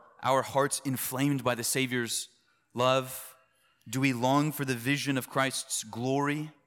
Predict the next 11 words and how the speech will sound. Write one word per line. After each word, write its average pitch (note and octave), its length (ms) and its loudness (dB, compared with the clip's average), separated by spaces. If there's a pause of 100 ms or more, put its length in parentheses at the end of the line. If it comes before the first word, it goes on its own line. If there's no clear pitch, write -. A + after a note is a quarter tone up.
(360)
Do C#3 280 -4
others D3+ 320 -2
take C#3 340 -8
notice? B2 760 -2 (380)
Do D3 100 0
we C3+ 140 2
speak - 600 -4
the C3+ 80 -2
truth C#3+ 480 -4
about A#2+ 320 -4
Christ? - 680 -6